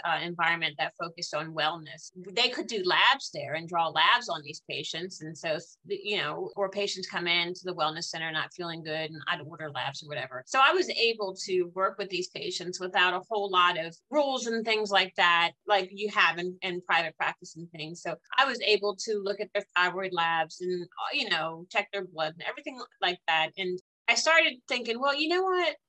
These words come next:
This is a wellness center. I can just in-, start incorporating my functional medicine approach, which is more holistic patient."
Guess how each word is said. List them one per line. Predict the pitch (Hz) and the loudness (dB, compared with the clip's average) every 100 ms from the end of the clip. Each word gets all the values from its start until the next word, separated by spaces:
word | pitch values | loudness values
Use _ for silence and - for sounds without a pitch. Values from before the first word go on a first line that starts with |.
| - | -6
This | 311 359 | -4 0
is | 359 | 0
a | 277 | 2
wellness | 196 185 151 165 | 2 2 -2 -8
center. | - 156 156 151 - | -8 -8 -10 -4 -2
I | 320 | 0
can | 392 | 0
just | 302 - - 226 | 0 -4 -8 -4
in-, | 214 214 | -4 -4
start | - 208 190 | 0 2 2
incorporating | 185 196 202 190 175 170 | 0 -2 -2 0 -2 -2
my | 170 165 - | 0 -2 2
functional | 202 190 - 175 165 | 2 2 -2 -4 0
medicine | 151 151 151 151 143 | 0 0 -2 -4 -4
approach, | 135 - 147 - - - - _ | -6 -4 -2 -2 -6 -12 -12 _
which | - - | -4 -2
is | 175 | -2
more | 185 175 175 | 0 0 0
holistic | 196 180 156 156 - 139 - | 0 -2 0 -2 -4 -8 -8
patient." | 120 143 - - | -8 -8 -10 -14